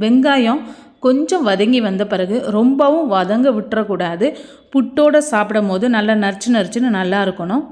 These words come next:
மஞ்சள் தூள் ஒரு அரை ஸ்பூனுக்கு ஆட் பண்ணிக்கிறேன். பச்சை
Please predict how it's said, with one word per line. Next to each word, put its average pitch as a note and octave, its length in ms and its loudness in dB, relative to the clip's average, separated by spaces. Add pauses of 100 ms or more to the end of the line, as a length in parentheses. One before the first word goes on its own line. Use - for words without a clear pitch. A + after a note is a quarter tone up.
(100)
மஞ்சள் A#3 440 4
தூள் B3+ 200 0
ஒரு G3+ 180 2
அரை F#3+ 200 0
ஸ்பூனுக்கு A#3+ 400 0
ஆட் F3+ 180 -4
பண்ணிக்கிறேன். F3+ 560 -4 (4000)
பச்சை A3+ 300 0